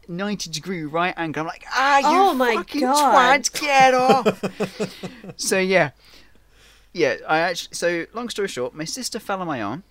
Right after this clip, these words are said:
Speaker 1: and six weeks later, I f-, discovered it was broken. So, yeah, that went from, um, nothing, just a sprain, a chip, and a crack, to dislocating, to a break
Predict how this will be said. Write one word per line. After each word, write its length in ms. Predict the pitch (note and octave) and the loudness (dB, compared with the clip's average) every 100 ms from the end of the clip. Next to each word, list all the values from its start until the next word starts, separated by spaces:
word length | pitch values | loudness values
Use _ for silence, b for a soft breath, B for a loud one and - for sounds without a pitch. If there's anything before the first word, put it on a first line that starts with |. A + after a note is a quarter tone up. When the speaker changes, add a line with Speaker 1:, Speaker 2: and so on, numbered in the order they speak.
| _ _ _ _ _ _ - - | _ _ _ _ _ _ -20 -14
Speaker 1:
and 540 | C3 C3+ C3+ C3+ C#3 - _ _ _ _ _ _ _ _ _ _ _ | -8 -6 -4 -6 -8 -12 _ _ _ _ _ _ _ _ _ _ _
six 760 | - - - - A#3+ C4 - - | -6 -4 -4 -4 -6 -10 -10 -10
weeks 400 | G#3+ B3+ - - | -8 -10 -10 -8
later, 280 | C4 C4+ - | -6 -8 -10
I 80 | C#4 | -10
f-, 200 | - - | -12 -12
discovered 460 | G#3+ - A#3 A3+ | -10 -4 -4 -4
it 60 | - | -10
was 100 | A3 | -10
broken. 440 | - B3 - G#2+ - _ _ _ _ _ _ - | -8 -8 -10 -14 -16 _ _ _ _ _ _ -16
So, 200 | - C3 | -12 -8
yeah, 300 | E3 F3+ D3 - _ - | -6 -2 -4 -6 _ -8
that 120 | E3+ | -6
went 200 | E3+ D#3 | -6 -8
from, 280 | D3+ D3 C#3+ | -6 -6 -4
um, 400 | C#3 C#3 C3+ C#3 - | -2 -4 -6 -12 -14
nothing, 640 | - C#3 E3+ - F#2 C#3 D3+ _ | -8 -6 -6 -4 -6 -6 -10 _
just 220 | C#3 - | -12 -6
a 120 | B2+ A#2 | -4 -4
sprain, 540 | - C3+ B2+ B2+ A#2+ | -4 -4 -4 -4 -6
a 60 | G#2+ | -8
chip, 260 | - - | -10 -10
and 100 | G#2+ | -10
a 60 | A2+ | -12
crack, 480 | - C#3+ G2 - - | -8 -6 -6 -10 -14
to 260 | - A2+ A2 | -8 -8 -8
dislocating, 720 | C3+ - A2+ A2 - A2+ B2+ b b b b b | -10 -10 -8 -8 -8 -10 -14 b b b b b
to 180 | - B2 | -6 -4
a 40 | |
break 540 | A2+ C#3+ A2 E2+ - | -2 0 0 -2 -10